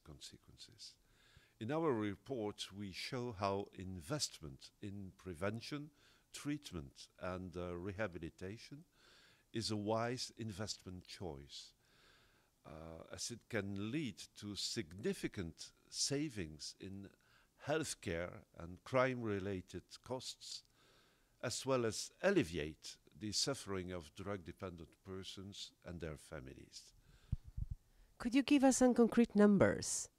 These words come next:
Speaker 2: in terms of costs?
Speaker 1: Well, uh, for example, it has been shown that for every dollar spent on prevention, governments can save up to ten dollars in subsequent costs.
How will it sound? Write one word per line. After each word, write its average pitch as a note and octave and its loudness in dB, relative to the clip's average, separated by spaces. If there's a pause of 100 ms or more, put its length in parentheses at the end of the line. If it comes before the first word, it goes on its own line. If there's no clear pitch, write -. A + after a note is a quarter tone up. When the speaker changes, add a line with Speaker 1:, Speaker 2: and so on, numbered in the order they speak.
Speaker 2:
in D3+ 4
terms C#3+ 4
of - -2
costs? - 0 (500)
Speaker 1:
Well, C#3+ -12 (480)
uh, E2 -14
for G#2+ -6
example, B2+ 4 (140)
it - -4
has C#3+ 4
been A2 -2
shown F#2+ 2 (460)
that A2+ -2
for C3+ -2 (260)
every D#3+ 2
dollar A2 6
spent - -4
on A2+ -2
prevention, G#2+ -2 (440)
governments G#2+ -2
can G2 -6
save F#2+ -2 (120)
up A2 -6 (120)
to G#2 -10 (140)
ten D3 -2
dollars E2+ -4 (360)
in G2 -6
subsequent - -8
costs. - -12